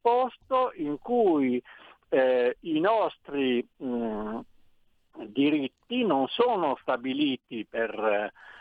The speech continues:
eh, per legge, non sono tutelati da una magistratura, come, eh, sa chi ha avuto una sospensione da Facebook o cose del genere, <coughs> questi sono,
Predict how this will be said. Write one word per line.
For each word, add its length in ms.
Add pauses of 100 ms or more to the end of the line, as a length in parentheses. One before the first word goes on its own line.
(120)
eh, 360
per 200
legge, 480
non 220
sono 400
tutelati 720
da 160
una 180
magistratura, 880
come, 560 (340)
eh, 420 (100)
sa 280
chi 180
ha 80
avuto 440
una 200
sospensione 680
da 120
Facebook 560
o 60
cose 260
del 140
genere, 420
<coughs> 840
questi 380
sono, 520